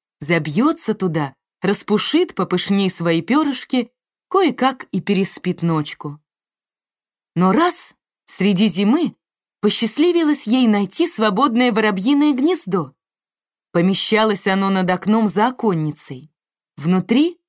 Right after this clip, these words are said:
была целая перина мягкого пуха. И в первый раз, как вылетела из родного гнезда,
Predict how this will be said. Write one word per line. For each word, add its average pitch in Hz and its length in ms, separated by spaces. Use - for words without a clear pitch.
была 165 300
целая 285 480
перина 196 480
мягкого 165 580
пуха. 156 600
И 208 60
в - 160
первый 294 420
раз, 247 380
как 175 240
вылетела 202 420
из 175 180
родного 180 440
гнезда, 165 580